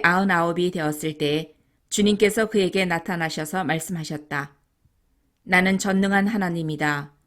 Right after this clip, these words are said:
나에게 순종하며 흠없이 살아라.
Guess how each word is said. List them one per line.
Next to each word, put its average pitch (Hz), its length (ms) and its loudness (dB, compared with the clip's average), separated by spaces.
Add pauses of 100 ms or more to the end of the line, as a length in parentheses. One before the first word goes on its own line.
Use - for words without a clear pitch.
(380)
나에게 180 380 2
순종하며 185 1000 -2
흠없이 185 580 -4
살아라. 151 680 -6